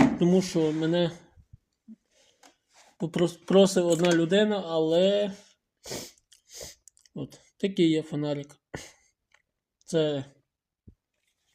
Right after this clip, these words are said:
зараз я виключу фонарик. От.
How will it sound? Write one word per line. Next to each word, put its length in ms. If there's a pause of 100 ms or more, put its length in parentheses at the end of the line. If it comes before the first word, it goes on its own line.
(100)
зараз 280
я 60
виключу 460 (400)
фонарик. 440 (1700)
От. 220